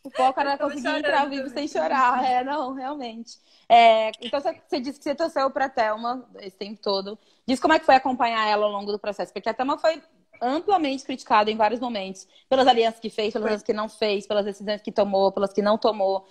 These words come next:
Speaker 1: Pode contar pra gente como é que foi acompanhar ela?
Speaker 2: Eu acho que sempre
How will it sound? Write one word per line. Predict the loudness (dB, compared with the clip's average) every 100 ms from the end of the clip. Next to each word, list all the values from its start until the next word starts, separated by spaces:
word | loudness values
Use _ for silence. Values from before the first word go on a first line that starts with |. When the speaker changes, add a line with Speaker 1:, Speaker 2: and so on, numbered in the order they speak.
| _ 0
Speaker 1:
Pode | 2
contar | 4 2
pra | 2 0
gente | -4
como | -6
é | -6
que | 0
foi | 2 2 -2
acompanhar | -2 -2 -2 -2 0 2
ela? | 0 -4 -16 _ _ _ _
Speaker 2:
Eu | 2 2
acho | 2 -2
que | -12
sempre | -14 -14 -8